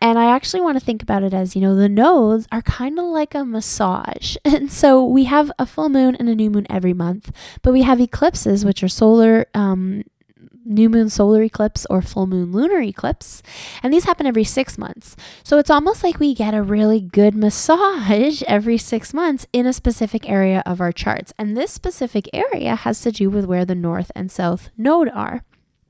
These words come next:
So right now, the north and south node have shifted. So November, it's specifically on November sixth, the north node shifted into Cancer, which means the south node, which is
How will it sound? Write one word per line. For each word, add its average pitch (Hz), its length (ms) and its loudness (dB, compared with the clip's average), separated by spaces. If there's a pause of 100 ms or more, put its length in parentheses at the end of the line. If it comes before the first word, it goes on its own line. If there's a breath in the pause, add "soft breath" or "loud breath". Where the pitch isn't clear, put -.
(880 loud breath)
So 320 440 2 (460)
right 285 280 2
now, - 420 -10 (320 loud breath)
the 240 80 -4
north 240 440 -2
and 254 180 -2
south 208 280 0
node 185 220 0
have 214 280 -4
shifted. - 640 -8
So 233 140 0
November, 233 560 2
it's 233 260 0
specifically 320 600 0
on 269 120 -2
November 208 500 0
sixth, - 680 -10 (320 loud breath)
the 247 80 0
north 240 340 2
node 285 320 2
shifted - 560 0
into 196 320 2
Cancer, - 840 -2
which 240 240 -2
means 240 200 -2
the 226 80 -2
south 220 340 0
node, 285 140 -4
which 247 180 -8
is 202 120 -6